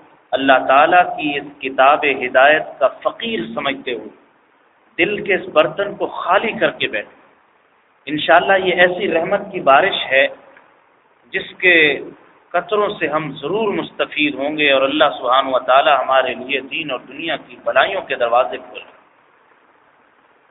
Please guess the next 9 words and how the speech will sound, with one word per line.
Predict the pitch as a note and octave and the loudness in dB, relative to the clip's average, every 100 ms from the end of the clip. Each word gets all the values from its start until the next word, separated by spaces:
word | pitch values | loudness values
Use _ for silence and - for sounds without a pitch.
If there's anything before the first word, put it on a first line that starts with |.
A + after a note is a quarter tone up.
| _ _ | _ _
سورہ | - F#3+ G3+ | -6 2 6
یاسین | F#3+ F3 F3 F#3+ A3 G#3+ | 8 6 4 0 -6 -8
کی | - | -10
ابتدائی | F#3+ F3 E3+ E3+ F#3+ F#3+ | -10 -2 4 4 4 2
آیات | D#3 D#3 E3 F3+ - - - _ _ _ - | 4 4 2 0 -4 -10 -16 _ _ _ -6
جن | F3 | -6
کا | E3 D#3+ | 0 0
بیان | C3+ C#3 C#3 E3 D#3 | 4 6 6 4 0
گزشتہ | C#3 C#3 C#3 - | -8 -8 -8 -2